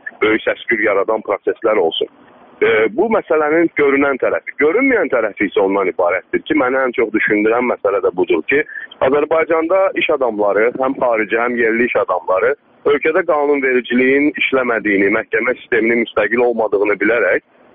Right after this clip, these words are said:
heç olmasa, e, dırnaq içində digər işlək mexanizmindən, yəni özlərinə, e, bir qəyyum taparaq, yuxarı eşelonda onları dəstəkləyən, onlara kömək və yardım edən, onları qoruyan bir şəxs taparaq,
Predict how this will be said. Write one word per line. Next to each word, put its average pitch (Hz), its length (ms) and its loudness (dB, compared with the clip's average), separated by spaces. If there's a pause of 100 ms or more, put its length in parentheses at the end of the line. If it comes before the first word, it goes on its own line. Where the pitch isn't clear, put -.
(140)
heç 135 220 2
olmasa, 190 500 0
e, 165 160 -2 (640)
dırnaq 147 380 2
içində 139 360 0
digər 143 280 0
işlək 120 360 -2
mexanizmindən, 107 760 0
yəni 113 260 0 (300)
özlərinə, 123 640 0 (440)
e, 104 80 2 (200)
bir 113 180 -2
qəyyum 123 400 2
taparaq, 113 560 -2
yuxarı 110 380 0
eşelonda 110 560 0
onları 110 420 0
dəstəkləyən, 110 680 -2
onlara 104 360 0
kömək 117 380 -2
və 113 160 0
yardım 113 420 0
edən, 107 280 -2 (220)
onları 123 420 0
qoruyan 123 460 0
bir 117 140 -4
şəxs - 340 -6
taparaq, 123 460 -2